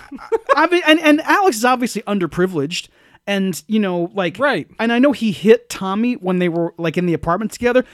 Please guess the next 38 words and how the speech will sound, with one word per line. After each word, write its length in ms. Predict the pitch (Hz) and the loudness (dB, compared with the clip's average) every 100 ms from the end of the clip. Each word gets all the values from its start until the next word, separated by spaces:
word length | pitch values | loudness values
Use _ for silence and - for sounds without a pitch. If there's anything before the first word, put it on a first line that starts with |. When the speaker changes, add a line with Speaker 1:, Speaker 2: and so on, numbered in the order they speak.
| - | -4
Speaker 1:
but 220 | 349 - | 0 2
the 80 | 240 | 2
nerve 460 | 208 185 180 170 143 | 4 4 4 2 -2
of 160 | 123 | -8
this. 280 | 107 104 - | -12 -14 -8
I 60 | 185 | -6
mean, 140 | 196 | -4
like, 160 | 202 190 | -4 -8
it's 160 | 208 | -10
just, 280 | - 226 - - | -8 -8 -8 -10
it, 120 | 170 - _ _ _ - | -10 -10 _ _ _ 0
that 80 | 226 | 4
was 40 | 269 | 4
Speaker 2:
Right, 60 | |
Speaker 1:
his 100 | 247 | 4
only 140 | 285 302 | 4 4
Speaker 2:
yeah. 60 | |
Speaker 1:
move. 460 | 294 359 254 - - - | 4 4 2 0 -10 -4
Speaker 2:
Yeah, 240 | 190 185 - - | -2 -2 -8 -12
I 100 | 151 | -6
guess 220 | 165 165 | -4 -2
it 60 | 180 | -2
was. 460 | 175 202 156 - _ _ _ | 0 0 -2 -8 _ _ _
Um, 540 | 170 156 156 135 131 - _ _ _ _ - | 0 2 0 -2 -8 -14 _ _ _ _ 0
so 160 | 226 | 4
they 120 | 233 | 4
question 480 | 247 - 240 - 185 | 2 2 0 0 -2
him. 140 | 151 147 | 0 -2
They're 160 | 156 | -2
like, 160 | 143 139 | -4 -8
"Wh-, 240 | 160 143 | -10 -12
wh-, 260 | 147 170 - | -12 -12 -8
why 200 | 160 233 | -4 0
were 80 | 233 | 0
you 180 | 214 220 | 2 0
in 120 | 214 | 0
that 120 | 190 | -4
apartment?" 540 | 175 175 185 143 98 | -2 0 0 -2 -12